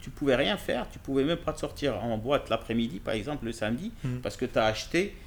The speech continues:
Speaker 1: euh, moi, je
Speaker 2: Le
Speaker 1: suis
Speaker 2: magazine.
Speaker 1: collectionneur d'automobiles classiques,
Speaker 2: Ouais.
Speaker 1: du numéro
Speaker 2: Si,
Speaker 1: un.
Speaker 2: si vous nous regardez sur
Speaker 1: Euh,
Speaker 2: YouTube, ils sont, ils sont derrière nous, je, vous,
Speaker 1: Voilà.
Speaker 2: vous, vous les voyez en ce
Speaker 1: Donc,
Speaker 2: moment sur
Speaker 1: automobile
Speaker 2: YouTube.
Speaker 1: classique, je suis collectionneur du numéro un,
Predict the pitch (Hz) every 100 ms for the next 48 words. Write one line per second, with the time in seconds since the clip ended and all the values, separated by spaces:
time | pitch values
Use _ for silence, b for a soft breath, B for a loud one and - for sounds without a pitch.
0 | B B B B - 113 127 135 - 127
1 | 123 135 127 123 135 143 131 107 113 120
2 | 113 110 110 - 104 - 95 - 127 117
3 | 110 127 147 135 127 139 151 226 - B
4 | B - - 135 127 131 127 123 131 127
5 | - 110 - 156 139 127 - 131 120 113
6 | - 120 131 123 123 123 135 123 120 110
7 | 110 110 120 120 113 101 104 113 117 117
8 | 120 120 127 117 117 147 156 151 170 170
9 | 170 202 156 131 - 170 - 165 160 180
10 | 208 131 151 170 160 131 90 104